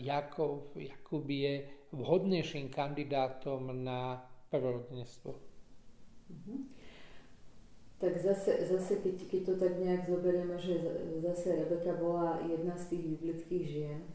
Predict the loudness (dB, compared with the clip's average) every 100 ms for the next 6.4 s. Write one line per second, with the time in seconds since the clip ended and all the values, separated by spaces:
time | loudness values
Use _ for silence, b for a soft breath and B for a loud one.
0 | B B B B -4 0 4 4 2 0
1 | 0 -2 -2 0 -2 -2 -2 0 0 0
2 | -2 -4 -4 -4 -4 -4 -4 -4 -6 -4
3 | -6 -6 -2 0 4 4 4 0 2 2
4 | 2 0 B B B -6 -6 -6 -8 -12
5 | 0 2 2 2 4 4 6 8 8 8
6 | 4 2 0